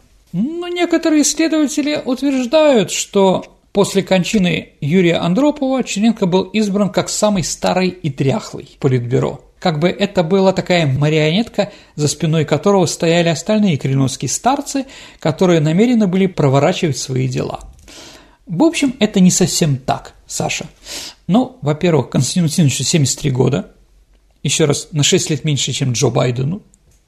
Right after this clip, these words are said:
если мы говорим про дряхлого. Устинову семьдесят шесть лет, министр обороны – влиятельнейший человек. Премьер-министр Тихонов, семьдесят девять лет. Министр иностранных дел Громыко, семьдесят пять лет.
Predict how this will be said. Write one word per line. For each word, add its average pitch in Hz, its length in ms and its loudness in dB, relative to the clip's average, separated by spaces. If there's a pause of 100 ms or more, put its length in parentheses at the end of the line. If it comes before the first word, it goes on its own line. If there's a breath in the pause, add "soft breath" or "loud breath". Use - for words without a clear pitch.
(160)
если 139 320 0
мы 135 100 2
говорим 139 380 2
про 143 160 -2
дряхлого. 147 540 -2 (500 loud breath)
Устинову 262 760 2
семьдесят 294 440 0
шесть - 340 0
лет, 165 240 -2 (400 soft breath)
министр 185 400 2
обороны – 147 500 2 (260)
влиятельнейший 131 680 2
человек. 139 520 -2 (520 soft breath)
Премьер-министр 214 960 2 (160)
Тихонов, 147 460 0 (180)
семьдесят 277 500 2
девять 120 400 2
лет. - 280 -4 (380 soft breath)
Министр 233 320 4
иностранных 247 300 2
дел 277 80 2
Громыко, 165 500 2
семьдесят 277 520 -2
пять 139 260 -2
лет. 143 280 -6